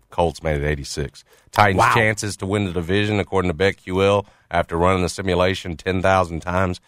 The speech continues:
Speaker 1: seventeen percent chance to win the division.
Speaker 2: Now, I
Speaker 1: So,
Speaker 2: know
Speaker 1: so the trade of A J Brown
Speaker 2: Yeah.
Speaker 1: has li-, has slanted this quite a
Speaker 2: Now,
Speaker 1: bit.
Speaker 2: I would say this.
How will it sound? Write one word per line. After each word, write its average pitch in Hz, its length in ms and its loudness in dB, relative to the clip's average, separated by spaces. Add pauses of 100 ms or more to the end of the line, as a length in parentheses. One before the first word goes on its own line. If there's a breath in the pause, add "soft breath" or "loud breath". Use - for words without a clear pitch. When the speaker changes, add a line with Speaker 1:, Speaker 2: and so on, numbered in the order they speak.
(160 soft breath)
Speaker 1:
seventeen 92 680 0
percent 80 380 -4
chance 82 340 -2
to 76 120 -8
win 78 160 -2
the 76 60 -2
division. 73 380 -4
Speaker 2:
Now, 160 220 4
I 156 100 2
Speaker 1:
So, 156 60 0
Speaker 2:
know 175 360 2 (120)
Speaker 1:
so - 180 -6
the 82 80 -4
trade 104 460 0
of 82 80 -2
A 87 160 0
J 82 180 0
Brown 76 680 0
Speaker 2:
Yeah. 120 340 -2 (420)
Speaker 1:
has 80 180 -2
li-, 87 140 2
has 82 180 0
slanted 85 480 0
this 82 160 -2
quite 80 240 2
a 73 60 2
Speaker 2:
Now, 180 100 4
Speaker 1:
bit. 226 60 4
Speaker 2:
I - 20 2
would 202 140 -2
say 185 160 0
this. 143 340 -2